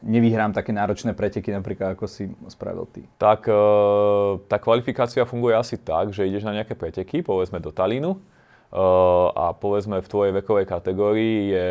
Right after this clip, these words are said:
Speaker 2: e, päť miest, e, pre ten štart.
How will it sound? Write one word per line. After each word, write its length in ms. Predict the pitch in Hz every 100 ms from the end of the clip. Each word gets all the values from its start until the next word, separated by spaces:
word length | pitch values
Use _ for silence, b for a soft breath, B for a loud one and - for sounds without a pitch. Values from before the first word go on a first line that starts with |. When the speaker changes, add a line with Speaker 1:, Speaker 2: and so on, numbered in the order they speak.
| 87
Speaker 2:
e, 20 | 90 90 87 -
päť 160 | 101 90
miest, 400 | 92 92 90 -
e, 80 | 80 90 87 87 87 B B B _ _ _
pre 160 | - 92
ten 160 | 92
štart. 400 | 90 95 87 82